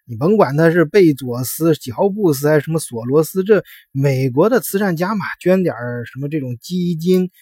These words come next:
搞个什么教育啊，援助个医疗啊，什么癌症啊，或者是贫困救助之类，这不很正常嘛？这有什么好说的？哎，我跟你说，首先这事儿啊，它放在这贝佐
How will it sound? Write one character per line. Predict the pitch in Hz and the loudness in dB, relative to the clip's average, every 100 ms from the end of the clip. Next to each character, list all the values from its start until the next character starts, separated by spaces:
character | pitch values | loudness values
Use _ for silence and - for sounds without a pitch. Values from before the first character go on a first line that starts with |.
| _ _ _ - | _ _ _ -6
搞 | - 110 | -4 -2
个 | 127 147 | 0 0
什 | 139 | 0
么 | 147 | -4
教 | - 196 156 | 4 6 8
育 | 147 | 6
啊， | 135 127 | 4 2
援 | 120 131 156 | -2 -6 -4
助 | 170 156 | -2 -4
个 | 127 127 | -4 -4
医 | 131 160 175 | -4 -4 -4
疗 | 160 135 151 165 | -2 -2 0 2
啊， | 147 135 | 2 0
什 | 135 | -4
么 | 143 | -6
癌 | 127 151 180 | -6 -4 -4
症 | 185 170 | -2 -4
啊， | 139 135 135 | -2 -2 -2
或 | 147 | -4
者 | 127 | -2
是 | 127 147 - _ _ _ | -2 -2 -2 _ _ _
贫 | - 135 175 | -6 0 0
困 | 180 165 | 2 0
救 | 135 190 | 0 -2
助 | 156 156 | 0 -2
之 | 190 | 0
类， | 226 | -2
这 | 311 | -2
不 | |
很 | 339 - 120 117 - | -8 -8 -8 -10 -10
正 | 320 208 | -10 -8
常 | - 147 | -10 -10
嘛？ | 151 - | -10 -10
这 | - 311 | -8 -2
有 | 240 131 | -2 -2
什 | 139 | -2
么 | 143 | -6
好 | - - | -6 -12
说 | 135 123 | -8 -8
的？ | 110 _ _ _ _ _ | -8 _ _ _ _ _
哎， | - 143 226 _ | -2 0 0 _
我 | - | -8
跟 | 127 | -4
你 | 123 | -4
说， | 117 110 _ - | -4 -8 _ -16
首 | - - 131 123 | -10 -4 -2 0
先 | 139 190 208 175 | 2 2 0 -2
这 | - 196 135 | 2 4 4
事 | - | 2
儿 | 156 107 | 0 -2
啊， | - _ _ | -8 _ _
它 | - | -4
放 | 151 - 233 170 | -2 2 4 4
在 | 127 120 | 0 -2
这 | 160 131 _ | 0 -2 _
贝 | 294 254 160 123 - | 0 2 2 -2 -8
佐 | - | -12